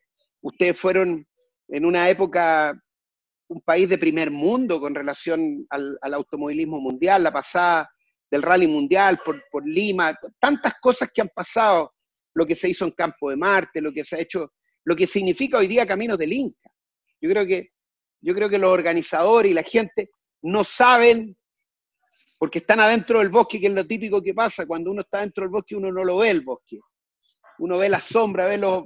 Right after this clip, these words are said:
los árboles pegados, pero uno no ve el bosque. Nosotros vemos el bosque de ustedes a distancia. Y Caminos del Inca, probablemente uno de los nombres de carreras de auto más emblemáticas del planeta.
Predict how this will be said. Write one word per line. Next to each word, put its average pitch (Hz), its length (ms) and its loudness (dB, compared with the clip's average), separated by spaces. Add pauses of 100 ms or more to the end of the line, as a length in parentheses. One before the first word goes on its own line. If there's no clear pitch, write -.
los 180 140 0
árboles 208 400 0
pegados, 185 560 6
pero 175 160 -4
uno 214 140 -4
no 190 140 0
ve 214 80 0
el 208 100 -4
bosque. 170 320 -6
Nosotros 233 400 -4
vemos 254 240 4
el 214 80 -6
bosque 240 320 0
de 220 80 2
ustedes 233 480 4
a 208 60 0
distancia. 170 720 -4 (480)
Y 214 140 -14
Caminos 269 420 4
del 247 180 4
Inca, 233 600 -4 (640)
probablemente 240 600 2
uno 220 160 -2
de 208 60 -2
los - 420 -6
nombres 180 880 0
de 156 180 -8
carreras 190 480 -2
de 185 120 -2
auto 208 260 -2
más 190 200 -4
emblemáticas 190 500 -8
del 160 140 -10
planeta. 131 520 -6